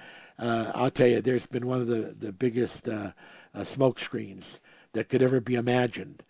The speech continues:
that has been, uh, put in place. And, and, uh, uh, I want to take the time to really get into the why of it,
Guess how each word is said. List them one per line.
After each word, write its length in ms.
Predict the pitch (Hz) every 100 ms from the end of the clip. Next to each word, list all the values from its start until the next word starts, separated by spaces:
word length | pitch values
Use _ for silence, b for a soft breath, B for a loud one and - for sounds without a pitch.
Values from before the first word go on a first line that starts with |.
| b b b
that 180 | 117 117
has 260 | 120 110 -
been, 380 | 127 120 110 107
uh, 280 | 104 101 - b b b
put 180 | - 147
in 160 | 147 131
place. 560 | 127 113 104 - - - b b b
And, 320 | - 117 120 117
and, 460 | 113 117 117 104
uh, 680 | 110 110 107 107 - - -
uh, 320 | 113 110 101 -
I 160 | 127
want 280 | 135 135 123
to 60 | 113
take 300 | 120 123 _ _ _ _ _
the 100 | -
time 400 | - 107 113 87 - - b b b b -
to 100 | 117
really 340 | 117 127 147 143
get 220 | 135 135
into 840 | 131 135 131 123 - 110 107 - - b b b b _ - 92
the 120 | 110 -
why 240 | 139 135 143
of 180 | 139
it, 240 | 160 -